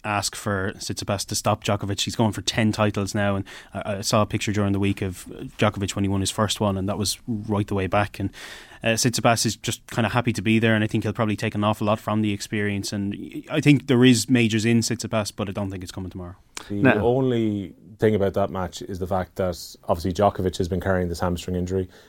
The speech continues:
Speaker 2: He's had a few very straightforward games. I wonder if this one, nighttime tomorrow in Melbourne, was to go late,
Speaker 1: Mm.
Speaker 2: could that potentially catch up with him at some point? 'Cause I think if,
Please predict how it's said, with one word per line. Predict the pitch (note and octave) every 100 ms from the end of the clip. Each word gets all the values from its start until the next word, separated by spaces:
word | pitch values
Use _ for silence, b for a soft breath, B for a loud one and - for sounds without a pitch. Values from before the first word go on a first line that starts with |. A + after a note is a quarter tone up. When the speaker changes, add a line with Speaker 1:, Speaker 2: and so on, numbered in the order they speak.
| _
Speaker 2:
He's | G2 F2
had | - G#2+
a | G#2
few | G#2+ G2+
very | G2 G2 F#2
straightforward | G#2 G2 G#2 G2+ F#2+
games. | G#2 G#2 G#2+ - b b -
I | A2
wonder | G#2 A#2 G#2+ G2+
if | -
this | G#2 -
one, | G2+ F#2+ F2+ -
nighttime | G2 F#2+ - G2
tomorrow | - G2 G2 F#2
in | F#2
Melbourne, | F#2+ G2 F#2+ F2+ F2 -
was | G2+ E2
to | G2
go | G2+
late, | F#2 F#2 G#2 A#2+ - -
Speaker 1:
Mm. | G#2 G2
Speaker 2:
could | F#2 G#2
that | G2
potentially | - G2+ F2+ F#2+
catch | G2 F2+
up | G2
with | F2+
him | F2
at | E2+
some | F#2
point? | E2+ F2+ E2+
'Cause | F#2
I | F#2
think | G#2
if, | G2+ -